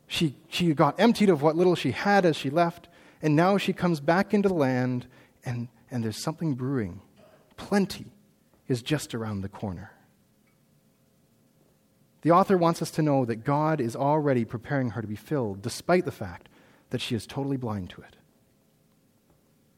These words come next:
So then we move into the next chapter, and the story progresses. Ruth knows about the laws of the nation, and that Yahweh has told his people that you must let those who are poor and suffering, you must let widows and aliens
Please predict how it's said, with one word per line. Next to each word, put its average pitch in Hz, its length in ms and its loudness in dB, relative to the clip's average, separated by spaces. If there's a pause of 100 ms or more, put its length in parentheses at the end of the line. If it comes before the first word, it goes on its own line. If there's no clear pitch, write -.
(680)
So - 140 0
then 233 100 8
we 165 100 6
move 247 200 6
into 233 120 6
the 185 60 2
next 180 260 4
chapter, 160 360 2
and 127 80 2
the 127 40 0
story 196 280 4
progresses. 147 720 0 (880)
Ruth 185 500 6 (220)
knows 214 340 6
about 160 460 6 (360)
the 165 140 6
laws 180 400 6
of 147 200 2
the 160 100 0
nation, 160 500 2 (580)
and 175 140 4
that 185 140 6
Yahweh 226 340 8
has 190 180 2
told 233 280 2
his 208 120 0
people 196 400 2 (180)
that 180 120 6
you 180 100 4
must 220 220 4
let 202 320 2
those 208 260 6
who 180 100 4
are 151 80 6
poor 214 420 6
and 160 120 2
suffering, 180 360 4
you 170 80 6
must 190 220 2
let 196 120 6
widows 202 380 6
and 165 100 0
aliens 156 600 4